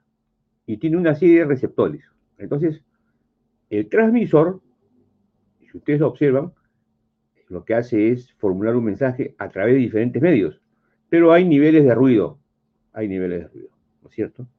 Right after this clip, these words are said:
Entonces, el, el transmisor normalmente codifica un mensaje. Por eso que ahora en la publicidad, eh, digital,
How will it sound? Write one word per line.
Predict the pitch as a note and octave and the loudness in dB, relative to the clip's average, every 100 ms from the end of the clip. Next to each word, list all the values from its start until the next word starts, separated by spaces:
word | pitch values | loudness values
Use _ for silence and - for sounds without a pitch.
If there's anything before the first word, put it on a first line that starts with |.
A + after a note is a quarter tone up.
| _ _ _ - | _ _ _ -10
Entonces, | A2 F#3 F#3 D3+ - - - _ _ - | 0 4 4 2 -10 -20 -20 _ _ -4
el, | B2 A2+ - | -4 -4 -4
el | B2+ A2 | -4 -2
transmisor | A#2 A2+ A2 A2 F#3 E4 - _ _ _ _ _ _ _ - | -2 -2 -2 2 2 2 -6 _ _ _ _ _ _ _ -4
normalmente | G#2+ A2 C#3 D#3 D3+ A3 B3+ _ _ _ _ _ _ | 0 2 2 0 -2 -10 -12 _ _ _ _ _ _
codifica | B2+ A2 G2+ - - A#3+ D#3 | 2 2 0 -8 -8 0 4
un | C3+ | 4
mensaje. | A2 - F2 _ _ _ _ _ _ _ _ _ _ _ _ - | 2 -4 -14 _ _ _ _ _ _ _ _ _ _ _ _ -4
Por | F#2 | -2
eso | C#3 F3+ | 0 0
que | C#3 | 2
ahora | D3+ | 2
en | F#3 | 2
la | F3 | 0
publicidad, | D3+ A#2 F#2 F#2 G#2+ A#2 D3 F3 _ _ _ _ | 0 -2 -4 -6 -4 -2 -2 -8 _ _ _ _
eh, | _ - | _ -20
digital, | E2+ F2 F2+ G2 C3 | -20 -16 -8 -4 -4